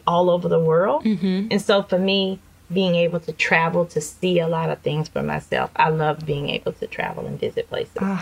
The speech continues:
Speaker 2: where are some places that you've gotten to go?
Speaker 1: Most of my travels have been because of science. But so travel for research related things and learning, I've gone to, I've been, been to Guyana.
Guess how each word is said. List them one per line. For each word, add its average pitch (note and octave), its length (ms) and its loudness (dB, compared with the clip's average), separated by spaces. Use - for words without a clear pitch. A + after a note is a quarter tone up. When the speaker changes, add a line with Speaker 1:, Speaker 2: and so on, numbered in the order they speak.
Speaker 2:
where G#3 260 4
are B3+ 40 2
some A#3+ 180 -2
places F#3 320 0
that F3+ 120 0
you've E3 220 0
gotten E3+ 260 2
to F#3 120 -2
go? E3+ 320 0
Speaker 1:
Most A3+ 240 4
of F4+ 60 -2
my D4+ 100 4
travels D#3+ 400 2
have D#3 100 2
been D#3+ 160 4
because E3 380 2
of E3+ 260 0
science. E3+ 380 0
But - 220 2
so G#3+ 160 6
travel A#3+ 400 6
for F3+ 240 2
research B3 640 2
related E4 420 0
things E4 340 2
and G#3 140 4
learning, D4+ 500 4
I've F#3+ 300 2
gone F3 300 0
to, - 200 -8
I've E3 120 -2
been, F3+ 300 0
been F3+ 160 2
to F3 120 2
Guyana. F#3+ 840 2